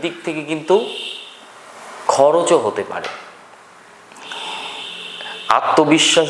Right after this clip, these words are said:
বৃদ্ধি পাবে, পরিবারের কোনো মানুষের কাছ থেকে কিছু উপকার পাবেন আপনি, এবং আপনার যে লাইফ পার্টনার থাকবে, আপনার যে অর্ধাঙ্গিনী থাকবে, স্ত্রী থাকবে, তার থেকে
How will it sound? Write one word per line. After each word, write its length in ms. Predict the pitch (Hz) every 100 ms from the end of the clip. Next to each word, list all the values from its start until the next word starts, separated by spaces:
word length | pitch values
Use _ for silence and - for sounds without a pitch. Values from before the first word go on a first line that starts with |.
| 143
বৃদ্ধি 300 | 147 139 156
পাবে, 260 | 156 156 165 - - - - _
পরিবারের 520 | 131 135 135 151 170 -
কোনো 180 | - 156
মানুষের 420 | 151 139 151 156 151
কাছ 140 | 156 156
থেকে 180 | 156 156
কিছু 200 | 147 151 151
উপকার 340 | 151 147 151 156 151
পাবেন 280 | 147 151
আপনি, 280 | 151 143 151 160 - - _
এবং 220 | 127 147 185 196 - - -
আপনার 400 | 123 - 185 190 -
যে 100 | 156 131
লাইফ 200 | 139 180 -
পার্টনার 400 | 160 156 151 147 127 - -
থাকবে, 360 | 127 107 123 127
আপনার 380 | 120 127 139 151 131
যে 140 | 143 156 143 - - - -
অর্ধাঙ্গিনী 680 | 123 135 - 180 196 190 185
থাকবে, 320 | 156 143 123 135
স্ত্রী 340 | - - 190
থাকবে, 380 | 202 147 120 123 113 - - -
তার 240 | 170 180 185
থেকে 240 | 196 -